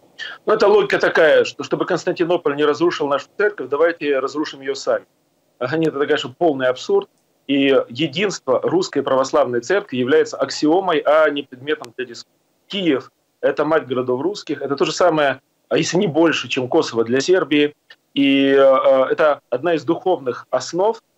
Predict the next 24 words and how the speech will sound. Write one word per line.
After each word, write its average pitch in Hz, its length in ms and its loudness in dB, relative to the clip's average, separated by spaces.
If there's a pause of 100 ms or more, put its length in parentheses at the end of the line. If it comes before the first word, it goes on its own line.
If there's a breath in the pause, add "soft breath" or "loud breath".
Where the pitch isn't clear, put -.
(140)
Святой 165 560 -2 (160)
Руси. 135 560 -4 (380)
Из 156 160 -4
Киева 147 580 2 (120)
пошло 143 600 2
монашество, 156 720 0
из 147 260 -2
Киева 156 340 2
пошел 127 300 -2
свет 135 280 -2
крещения 170 560 0
по 151 120 -4
русской 143 360 -6
земле, 135 440 0 (380)
э, 127 200 4 (100)
и 160 340 2
любовь 165 480 2
к - 60 -14
своему 160 500 0
родному 123 460 -2
краю 180 420 2 (300)
не 131 80 -4
должна 139 380 0
затмевать 151 560 -2